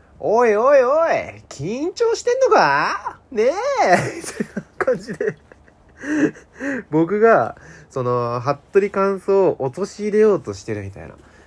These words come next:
うん。もうすごい卑屈で、服部もなんか、「いや、まあ、どうせ僕なんかね、いら-、いない方がいい後輩ですからね」、みたいな。うん。「後輩なんか元々いない方がいいんだから」、みたいな。「まあ、そんなことは思ってないと思いますけど」、みたいな。最後ちょっとフォローしてたけど、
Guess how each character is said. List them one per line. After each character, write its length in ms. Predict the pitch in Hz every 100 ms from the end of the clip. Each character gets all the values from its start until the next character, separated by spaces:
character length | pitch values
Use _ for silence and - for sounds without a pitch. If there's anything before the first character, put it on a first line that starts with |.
| - 104
う 40 |
ん。 380 | 104 98 85 - _ - - - - -
も 60 |
う 20 | 117
す 180 | -
ご 100 | 156
い 40 | 247
卑 80 | -
屈 240 | - 123
で、 60 | 117
服 260 | 107 110
部 60 | 110
も 80 | 107
な 60 |
ん 20 |
か、 80 | 98
「い 40 | 101
や、 60 |
ま 260 | 101 98 101
あ、 40 |
ど 120 | 101
う 40 | 110
せ 80 | 110
僕 220 | 110 123
な 80 | 160
ん 80 | 131
か 120 | 90
ね、 240 | 101 110
い 80 | 104
ら-、 140 | 117 - -
い 120 | 135
な 120 | 156
い 20 |
方 120 | 170
が 80 | 147
い 60 | 120
い 20 |
後 160 | 113 107
輩 120 | 110
で 80 | 107
す 80 |
か 80 | 104
ら 80 | 87
ね」、 120 | 92
み 60 | 95
た 100 | 78
い 40 |
な。 80 | 71
う 20 |
ん。 340 | - 78 50 - _ -
「後 140 | 139
輩 120 | 180
な 60 | 185
ん 40 |
か 60 | 113
元 180 | 104 127
々 140 | 131
い 40 | 139
な 60 |
い 20 |
方 40 | 143
が 60 |
い 40 | 113
い 20 |
ん 60 | 117
だ 80 |
か 100 | 92
ら」、 140 | 58 52
み 60 | -
た 80 |
い 40 | -
な。 60 | - _ _
「ま 60 | 127
あ、 20 |
そ 120 | 151
ん 60 | 214
な 80 | 226
こ 100 | 180
と 60 |
は 60 | 107
思 100 | 147
っ 40 |
て 100 | -
な 60 | 110
い 60 |
と 60 | 107
思 100 | 98
い 20 |
ま 120 | 113 135
す 100 | -
け 100 | 101
ど」、 100 | 113
み 80 |
た 80 | 92
い 20 |
な。 60 | 104
最 140 | 147 -
後 80 | 220
ち 100 | -
ょ 40 | 220
っ 40 |
と 60 | 170
フ 100 | 294
ォ 100 | 294
ロ 80 |
ー 20 | 226
し 60 |
て 100 | -
た 140 | - 254
け 120 | 120
ど、 220 | 123 113